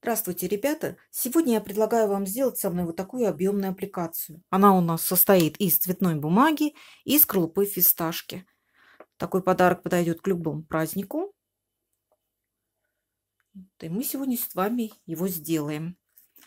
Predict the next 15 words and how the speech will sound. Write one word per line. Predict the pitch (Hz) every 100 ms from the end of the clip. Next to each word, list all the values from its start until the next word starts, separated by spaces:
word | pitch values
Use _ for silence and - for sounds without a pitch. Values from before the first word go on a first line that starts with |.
| _ _ _
Итак, | - - 302 - _
приступим. | 160 - - - - - _ _ _ _ _ _ _ _ _ _ _ - - _
Для | 165 190
работы | 208 247 320
нам | 233 247 254
понадобится | 240 190 139 - - - - - _
гуашь, | 160 233 277 151 220 - - _ _ _ _ _ _ _ _ - 151
фигурный | - 240 254 202 160
дырокол | 151 208 233 190 151
бабочка, | 139 175 135 151 - 190 190 - _ _ _ _ - - -
скорлупа | - - 226 240 226 180
фисташки, | - 254 - - 202 165 - - 196 247 _ _ _ _
ножницы, | 196 226 214 156 151 202 202 - 233 233 _
клей, | - 202 196 151 185 233 _ _ _ _ _ _ _
кисточка, | - 196 151 - 208 - 214 208